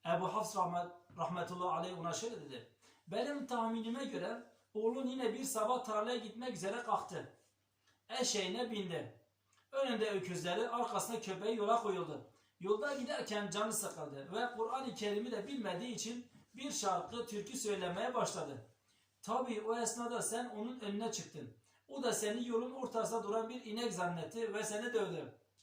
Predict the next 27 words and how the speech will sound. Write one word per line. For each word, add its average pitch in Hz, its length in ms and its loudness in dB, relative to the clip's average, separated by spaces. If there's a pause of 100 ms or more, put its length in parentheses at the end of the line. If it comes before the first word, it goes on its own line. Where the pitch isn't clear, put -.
(500)
Dua 277 340 4
et - 140 -4
de 247 160 -2
kafanı 214 380 2
kırmamış." 165 560 -4 (720)
<laughs> - 800 -20
Tabiinden 240 640 8
Sabit 254 520 2
Bununi 233 680 -2 (920)
rahmetli 208 360 0
anlatıyor. 160 440 0 (120)
Adamın 240 480 0
biri 240 200 0
babasını 220 440 4
dövüyordu. 208 520 2
Oradan 208 400 0
geçenler 190 500 -4
babasına, 175 680 -2 (280)
"Ne 214 200 -2
oluyor 302 320 -2
böyle?" 208 260 2
diye 185 120 0
sordular. 220 600 -2
Babası 170 420 -2
onlara 165 280 -6
şöyle 208 380 -8
dedi. 139 200 -16